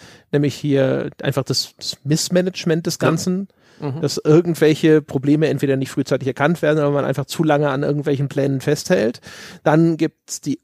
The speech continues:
Speaker 1: Überambitionierten. Es gibt aber auch die Sachen, die zu Vaporware werden, einfach durch höhere Gewalt
Speaker 2: Ja.
Speaker 1: sozusagen. Äh, wie zum Beispiel sowas wie einen, äh,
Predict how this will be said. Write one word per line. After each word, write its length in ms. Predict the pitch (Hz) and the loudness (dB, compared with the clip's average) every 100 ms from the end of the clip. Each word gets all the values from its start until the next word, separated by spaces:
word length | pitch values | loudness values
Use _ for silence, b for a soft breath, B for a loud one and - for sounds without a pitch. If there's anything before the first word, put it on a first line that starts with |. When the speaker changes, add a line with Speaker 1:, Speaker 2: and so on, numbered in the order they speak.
| _ | _
Speaker 1:
Überambitionierten. 880 | 220 247 233 147 151 - 143 147 - | 2 4 2 0 -4 -4 -4 -2 -2
Es 100 | 180 | -6
gibt 140 | - - | -6 -6
aber 160 | 170 - | -4 -4
auch 100 | - | -6
die 160 | 185 | -4
Sachen, 360 | 202 208 208 196 | -2 -2 -2 -4
die 140 | 185 | -6
zu 440 | 170 - 165 165 165 | -8 -2 0 2 0
Vaporware 600 | 143 151 180 202 160 160 | 0 0 2 2 2 2
werden, 320 | 143 147 175 170 | 4 2 2 0
einfach 300 | 151 180 165 | 0 0 -2
durch 300 | 165 151 - | 0 -2 -2
höhere 400 | - 143 185 165 | -2 2 2 0
Gewalt 380 | 139 131 180 - | -2 -2 -2 -2
Speaker 2:
Ja. 40 | |
Speaker 1:
sozusagen. 760 | 156 180 131 147 127 147 214 240 B B B B B | -2 0 0 -2 -2 0 0 -2 B B B B B
Äh, 300 | - 156 156 - | 0 4 4 2
wie 180 | 151 180 | -2 -2
zum 180 | 202 185 | 0 0
Beispiel 580 | 160 165 - 165 160 156 | 2 -2 -2 2 2 2
sowas 340 | 156 156 151 | 2 0 0
wie 80 | 160 | -2
einen, 300 | 151 151 151 - | 0 0 -2 -4
äh, 260 | 110 127 | -6 -4